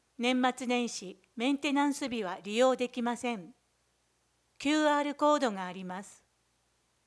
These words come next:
窓口より百円安い証明書自動交付機。コンビニ交付サービスと同じ機能の端末を本庁一階の証明書発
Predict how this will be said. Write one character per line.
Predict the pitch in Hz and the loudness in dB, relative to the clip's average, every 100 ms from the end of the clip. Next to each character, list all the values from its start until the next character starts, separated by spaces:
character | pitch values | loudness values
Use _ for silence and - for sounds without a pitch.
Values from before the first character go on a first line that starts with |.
| _ _ _ _ - | _ _ _ _ 0
窓 | 233 277 277 | 4 6 4
口 | 269 233 | 2 -2
よ | 202 | -4
り | 185 | -6
百 | - 196 285 | -6 -4 0
円 | 302 254 196 | 0 0 -4
安 | 190 - 247 | -10 -6 -6
い | 196 - _ _ _ - | -6 -10 _ _ _ -4
証 | - 269 269 | 6 6 6
明 | 269 | 2
書 | 254 - 233 - 190 | 0 0 0 -2 -4
自 | 226 | 6
動 | 277 277 277 | 6 6 6
交 | 277 262 | 6 6
付 | - | -4
機。 | - 185 - _ _ _ _ _ _ _ | -14 -16 -18 _ _ _ _ _ _ _
コ | 254 269 | 2 4
ン | |
ビ | 269 254 | 4 2
ニ | 262 | 4
交 | 269 254 | 8 8
付 | 226 | 6
サ | - 262 | 2 4
ー | 247 | 4
ビ | 214 | 0
ス | - | -10
と | - 185 - - | -6 -6 -6 -2
同 | 233 277 | 0 2
じ | 294 | 0
機 | 302 294 | 0 4
能 | 285 | 4
の | 247 190 | 2 -2
端 | 196 214 233 220 - | -2 0 -2 -4 -4
末 | 202 | -2
を | 202 208 - - _ | -2 -2 -10 -20 _
本 | - 277 294 | 4 6 6
庁 | - 214 185 | 0 0 0
一 | 202 | -6
階 | - - 220 214 | -8 0 0 2
の | 208 208 | -2 -2
証 | - 240 277 | 0 4 6
明 | 269 269 | 4 2
書 | 262 240 240 | 2 2 2
発 | - 233 | 0 -2